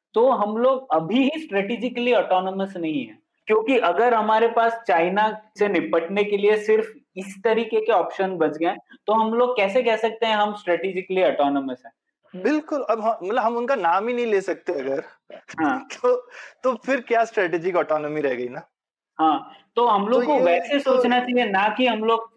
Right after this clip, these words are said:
Speaker 1: यूएस का, की सहायता लेंगे या फिर यूएस के साथ ट्रेड करेंगे तो हम लोग स्ट्रेटेजिकली ऑटोनॉमस नहीं होंगे, वैसी बात नहीं है।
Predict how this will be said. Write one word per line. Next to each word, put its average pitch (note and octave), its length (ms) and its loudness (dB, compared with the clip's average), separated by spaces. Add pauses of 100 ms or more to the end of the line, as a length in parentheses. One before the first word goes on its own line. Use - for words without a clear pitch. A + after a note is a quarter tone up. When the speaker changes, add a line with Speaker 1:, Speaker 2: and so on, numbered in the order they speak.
(160)
Speaker 1:
यूएस G3+ 400 2
का, G#3+ 160 2
की - 380 -8
सहायता E3+ 540 2
लेंगे F#3 600 -2
या F3 120 0
फिर F#3+ 140 2
यूएस F#3 360 4
के G3 120 0
साथ F#3+ 200 2
ट्रेड F#3 460 -2
करेंगे F3 420 0
तो - 340 -6
हम F3+ 260 2
लोग F#3+ 460 0
स्ट्रेटेजिकली F#3+ 680 0
ऑटोनॉमस F3+ 500 2
नहीं F3 260 0
होंगे, F3+ 280 0
वैसी E3 440 0
बात G3 300 0
नहीं F#3 240 -2
है। B2 100 -6